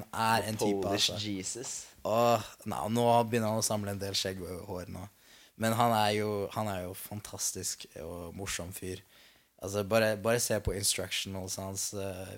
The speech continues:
Speaker 1: hvis du har tid.
Speaker 2: Ja, fortell om den der, eh, spit on the guy-greia.
Speaker 1: Ja,
Speaker 2: Det,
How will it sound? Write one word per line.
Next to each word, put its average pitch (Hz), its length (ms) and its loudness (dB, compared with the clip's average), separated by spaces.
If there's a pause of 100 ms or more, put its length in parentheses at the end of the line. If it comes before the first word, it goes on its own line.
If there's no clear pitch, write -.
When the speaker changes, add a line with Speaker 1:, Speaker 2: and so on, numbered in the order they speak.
Speaker 1:
hvis 98 160 -8
du 101 80 -6
har 104 80 -2
tid. - 140 -6
Speaker 2:
Ja, 104 60 0
fortell 107 300 -2
om 101 80 -2
den 101 140 -2
der, 85 160 -2
eh, 90 640 -2
spit - 360 -8
on 76 120 -10
the 82 80 -10
guy-greia. 76 340 -4
Speaker 1:
Ja, 143 680 10
Speaker 2:
Det, 107 220 6